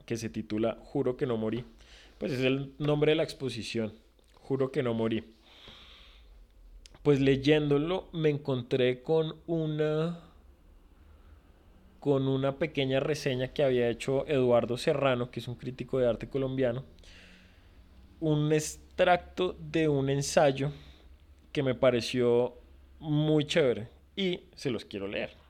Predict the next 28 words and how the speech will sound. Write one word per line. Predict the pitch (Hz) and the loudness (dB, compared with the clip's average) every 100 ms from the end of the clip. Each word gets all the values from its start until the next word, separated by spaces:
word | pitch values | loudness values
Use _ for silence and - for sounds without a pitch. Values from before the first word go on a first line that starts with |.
| _ - | _ -16
Entonces, | 104 95 - | -14 -14 -14
si | 101 | -14
no | 95 | -14
están | 123 - - | -12 -10 -10
muy | - | -8
aburridos | - 226 - 110 113 - | -6 -4 -4 -4 -4 -4
a | |
estas | 104 - 107 | -8 -8 -8
alturas | 127 - 101 98 | -10 -8 -8 -6
del | 143 | -8
partido, | 143 165 - 123 98 - - _ | -4 -4 -2 -4 -4 -8 -20 _
les | - | -18
voy | - | -18
a | - | -14
contar. | 101 - 87 - - _ - - | -14 -8 -8 -8 -20 _ -20 -10
Les | 123 123 | -6 4
voy | 147 | 4
a | |
leer, | 185 - - - - - - - - - _ _ | 4 -2 -8 -20 -20 -20 -20 -20 -20 -20 _ _
porque | - 135 151 | -10 -8 -8
sí, | - 139 | -6 -6
hoy | 110 | -6
tengo | 117 139 | -6 -6
pereza, | - - - | -6 -8 -12
hoy | 98 | -12
no | 117 | -12
quiero | - - | -10 -10
pensar | - 107 - | -12 -12 -14